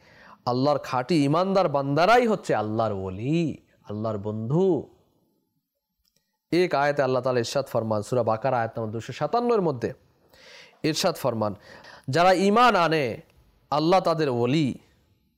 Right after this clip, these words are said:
তিনি তাদের অন্ধকার থেকে বের করে আলোর দিকে নিয়ে যান।" অন্য আয়াতে আল্লাহ পাক ইরশাদ ফরমান,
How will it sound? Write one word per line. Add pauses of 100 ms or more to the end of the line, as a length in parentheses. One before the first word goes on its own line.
(960)
তিনি
তাদের
অন্ধকার
থেকে
বের
করে
আলোর
দিকে
নিয়ে
যান।" (1800)
অন্য
আয়াতে
আল্লাহ
পাক
ইরশাদ
ফরমান,